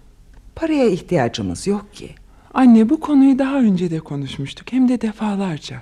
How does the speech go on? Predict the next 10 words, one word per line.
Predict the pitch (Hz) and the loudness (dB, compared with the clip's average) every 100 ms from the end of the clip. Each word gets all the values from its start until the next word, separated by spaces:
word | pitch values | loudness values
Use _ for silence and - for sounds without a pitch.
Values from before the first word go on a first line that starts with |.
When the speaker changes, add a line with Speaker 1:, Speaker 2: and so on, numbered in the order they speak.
| - | -18
Speaker 1:
Pek | 160 - | -20 -18
konuştuk | - 131 127 - - - | -10 -10 -10 -14 -18 -16
sayılmaz. | - 120 - 85 120 - - - - _ _ _ _ _ - | -14 -14 -14 -16 -16 -18 -20 -20 -20 _ _ _ _ _ -6
Ne | 214 233 | -2 0
zaman | 226 208 202 190 | 0 0 0 -2
bu | 196 | -4
konuyu | 190 180 180 170 | -4 -2 0 0
açsam | 170 - 185 | -2 -6 -6
hemen | 170 220 208 180 | -6 -4 -4 -6
kapatıyorsun. | 151 143 139 - 120 110 - - | -8 -8 -8 -6 -8 -8 -12 -16